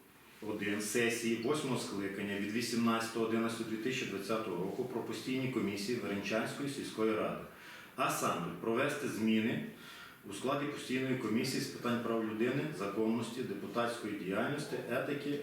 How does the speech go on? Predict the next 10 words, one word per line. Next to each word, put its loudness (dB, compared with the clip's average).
регламенту, 0
протидії 2
корупції 0
та 2
правопорядку. 0
Вивести 4
із -2
членів 2
комісії 4
Іричук 2